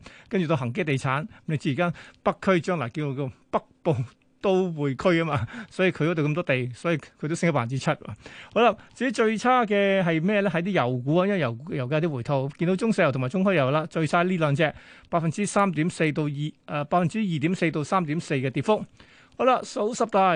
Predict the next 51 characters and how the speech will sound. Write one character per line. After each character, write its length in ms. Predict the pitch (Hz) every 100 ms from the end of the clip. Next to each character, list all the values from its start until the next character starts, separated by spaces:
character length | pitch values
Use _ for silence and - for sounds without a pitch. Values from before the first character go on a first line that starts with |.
| 135
第 120 | 175
一 80 | 233
位， 300 | 226 185 147
第 80 | -
一 40 | 202
位 120 | 185
係 60 |
騰 200 | 160 147
訊， 300 | 143 196 147
升 180 | 131 214
咗 120 | 208
廿 120 | 196 151 143
五 160 | 139 156
蚊， 220 | 160 135 - _
收 200 | - 220
四 200 | 214 165
百 120 | 151 147
七 180 | - 220
十 180 | - 180 -
一 80 | 180
個 140 | 156
四， 260 | - 143 139 - -
升 160 | -
幅 100 | 180
半 180 | 185 139
成。 160 | 135 143 - - - -
跟 160 | - 185
住 100 | 160
係 120 | 139
到 120 | 135
咩 180 | 156 175
呢？ 140 | 180 185 -
美 200 | 170 185
團 180 | 170
啦， 120 | 170 180
講 160 | 160
咗 100 | 170
啦， 80 | 170 156
咁 80 |
升 160 | 151 180
廿 120 | 165
二 200 | 139 135
個 80 | 131
二， 40 | 147
報 320 | 143 139 156
二 240 | 147 135 139
百 280 | 156 156 180
五 140 | 151
十 120 | - 156
個 200 | - 156
八。 260 | 165 160